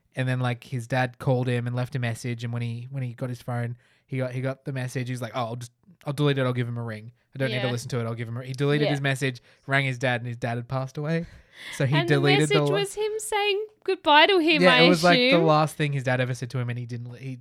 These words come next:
Speaker 1: didn't listen to it, and he deleted
Speaker 2: Yeah.
Speaker 1: it.
Speaker 2: Oh, God.
Speaker 1: And I would be like, I was like, "That's rough." That feel, I
Speaker 2: That,
Speaker 1: feel like I've heard that in,
Speaker 2: yeah.
Speaker 1: like, a T V show or something.
Speaker 2: Yeah.
Speaker 1: Like, oh, my God. Um,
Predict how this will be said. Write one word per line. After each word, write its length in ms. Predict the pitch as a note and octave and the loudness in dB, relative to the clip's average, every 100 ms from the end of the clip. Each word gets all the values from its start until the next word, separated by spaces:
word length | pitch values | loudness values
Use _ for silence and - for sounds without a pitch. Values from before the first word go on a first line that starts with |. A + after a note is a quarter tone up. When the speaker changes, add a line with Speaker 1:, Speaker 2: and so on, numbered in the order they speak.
| D3+ | -12
Speaker 1:
didn't 300 | D3 C#3+ C#3 | -8 -8 -6
listen 180 | C3+ C3 | -10 -8
to 60 | C#3 | -8
it, 20 | |
and 100 | B2+ | -6
he 60 | B2+ | -2
deleted 180 | G#3+ | 0
Speaker 2:
Yeah. 260 | G#3 G3 G3 | 2 0 -2
Speaker 1:
it. 60 | - | -2
Speaker 2:
Oh, 240 | - G#3+ A3 | 2 2 2
God. 80 | A3 | 2
Speaker 1:
And 100 | C#3+ | 6
I 120 | D#3+ | 8
would 100 | F3 | 8
be 40 | E3 | 6
like, 140 | D#3 | 4
I 60 | C#3+ | 2
was 100 | D3+ | 2
like, 220 | D#3+ - | 0 -2
"That's 280 | F3+ - - | -10 -12 -12
rough." 300 | - G#3 - | 0 0 0
That 180 | - F3 | -2 0
feel, 80 | C#4+ | 6
I 20 | |
Speaker 2:
That, 240 | C4+ A#3+ - | 6 6 6
Speaker 1:
feel 100 | G#3+ | 6
like 140 | G#3+ | 6
I've 80 | G#3 | 4
heard 100 | F3 | 2
that 460 | D#3 F3 F3+ E3+ C#3 | 4 4 6 6 4
in, 80 | - | 2
Speaker 2:
yeah. 40 | |
Speaker 1:
like, 120 | C#3 C#4+ | 0 -2
a 80 | C#4 | 0
T 160 | - | 0
V 180 | - C#3 | 2 0
show 180 | C#3 C3+ | 0 -2
or 40 | |
something. 200 | C3+ C3+ | 0 2
Speaker 2:
Yeah. 500 | G#3+ G#3+ G#3 G3+ G3 D#3+ | 4 4 4 2 0 0
Speaker 1:
Like, 40 | |
oh, 100 | D#3 | -2
my 160 | D3 C3 | -2 -4
God. 460 | B2 C#3+ C3+ B2+ C3+ _ _ _ _ _ _ - | -4 -4 -4 -6 -12 _ _ _ _ _ _ -6
Um, 640 | C#3 D#3+ D#3+ D#3+ D#3+ D#3+ | 0 4 4 2 -2 -6